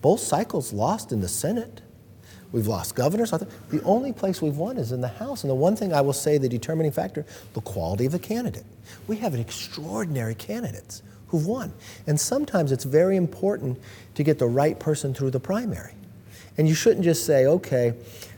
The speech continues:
well, this person is the most conservative." Well, who's the most conservative who can win in November?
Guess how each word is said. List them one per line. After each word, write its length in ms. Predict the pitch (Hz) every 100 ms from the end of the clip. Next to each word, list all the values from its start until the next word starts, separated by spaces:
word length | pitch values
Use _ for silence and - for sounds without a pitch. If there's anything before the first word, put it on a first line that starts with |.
| -
well, 140 | 139
this 200 | 139 196
person 540 | 196 - 170 165 143 135
is 260 | 143 127 120
the 140 | 123
most 320 | 139 147 139 -
conservative." 960 | 131 113 - 202 214 147 92 90 - - - - -
Well, 100 | 131
who's 160 | 139 156
the 80 | 160
most 240 | 147 151
conservative 560 | 139 123 135 127 123 110
who 80 |
can 180 | 117 127
win 140 | 117 110
in 100 | 104
November? 540 | 98 87 80 71 -